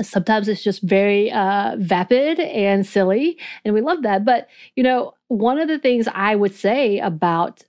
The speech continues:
puns in general, I don't do puns well. I can't grasp it. I am fairly, uh,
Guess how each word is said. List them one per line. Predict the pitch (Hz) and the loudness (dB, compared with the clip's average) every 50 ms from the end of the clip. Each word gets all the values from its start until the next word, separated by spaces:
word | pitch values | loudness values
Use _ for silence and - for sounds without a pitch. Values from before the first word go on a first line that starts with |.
| - 202 180 - _ _ | -8 -8 -8 -10 _ _
puns | - - - - 294 349 359 262 220 202 202 | -12 -8 -6 -4 -2 -2 0 0 0 0 0
in | 185 185 | 0 0
general, | 220 269 262 208 180 - - - | 0 0 0 0 -2 -2 -2 -2
I | - 262 359 427 | -2 -2 0 0
don't | 440 453 440 381 277 220 | 0 0 0 0 -2 -2
do | 190 202 190 185 | 0 2 2 2
puns | 180 - - 175 175 175 170 | 0 -2 -6 -6 -6 -6 -6
well. | 156 - - - - - 220 | -8 -8 -8 -10 -10 -6 -2
I | 214 254 | -2 -2
can't | 240 - - - 190 185 - - 208 - _ _ _ - | -2 -2 -4 -4 -2 -2 -2 -6 -10 -16 _ _ _ -4
grasp | 196 180 156 165 - - | -4 -2 -2 -4 -8 -12
it. | - - | -10 -6
I | - 226 254 277 | -2 0 0 0
am | 277 262 220 202 196 - - - - - - - _ | 2 0 0 -2 -4 -8 -14 -20 -20 -20 -20 -20 _
fairly, | - - - 311 339 370 370 359 349 330 302 294 277 269 - | -14 -6 -4 -2 0 0 0 0 -2 -2 -2 -2 -4 -4 -4
uh, | - 196 180 180 - 110 - | -4 -2 -2 -2 -2 -2 -4